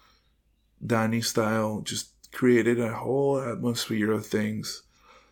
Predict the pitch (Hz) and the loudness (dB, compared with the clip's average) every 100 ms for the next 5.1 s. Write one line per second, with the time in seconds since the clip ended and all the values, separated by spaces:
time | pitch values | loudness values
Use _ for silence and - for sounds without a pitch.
0 | _ _ - 107 101 90 82 - - _ | _ _ 0 0 0 -4 -8 -12 -18 _
1 | _ _ _ _ _ _ - 120 123 123 | _ _ _ _ _ _ -2 2 4 4
2 | 120 117 117 - 139 127 - 139 139 127 | 4 4 2 2 2 2 0 0 4 4
3 | 110 107 107 104 - 143 135 - 117 110 | 4 2 0 -2 0 0 0 0 0 2
4 | 104 - 120 127 131 - 107 104 101 - | 0 0 2 4 4 2 -2 -4 -6 -8
5 | - | -8